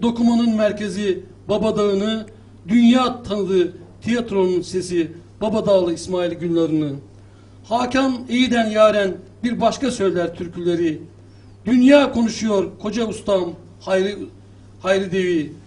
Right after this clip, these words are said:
Tarihe bir bak, göreceksin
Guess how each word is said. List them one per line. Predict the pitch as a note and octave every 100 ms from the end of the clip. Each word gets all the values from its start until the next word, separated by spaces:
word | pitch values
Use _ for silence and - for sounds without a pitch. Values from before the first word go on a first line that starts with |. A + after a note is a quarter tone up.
| - - -
Tarihe | G#3 A3 A3 A3 G#3
bir | A3+ G3
bak, | A3 G3 - - - - -
göreceksin | G#3+ A3+ G3+ B3 - A3+